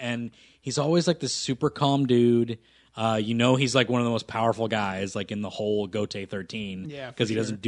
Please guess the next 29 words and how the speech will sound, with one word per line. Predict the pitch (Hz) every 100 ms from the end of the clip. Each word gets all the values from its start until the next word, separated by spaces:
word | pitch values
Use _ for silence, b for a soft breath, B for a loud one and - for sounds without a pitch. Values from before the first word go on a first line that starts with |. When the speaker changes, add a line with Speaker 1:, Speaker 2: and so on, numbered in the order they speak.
| 110
Speaker 1:
do |
much. | 92 85 101 -
Speaker 2:
No. | 147 139 123 117
Speaker 1:
Uh, | 117 113
and | 110
that's | 117 117
how | 127
you | 123
know | 123 113
they're | 113 110
more | 131
<laughs> |
powerful, | - 143 127 165 143 160 185
is | -
when | 151
they |
don't | 131 127 120
do | 120
a | 107
lot. | 101 95 104 b b b b -
Uh, | 127 120 113 107
but, | 104 127 127
and | - 123
he's | 120 110
just, | 127 -
like, | 117 98
he's | 113 110
always | 117 131
calm. | - - 123 123 123 123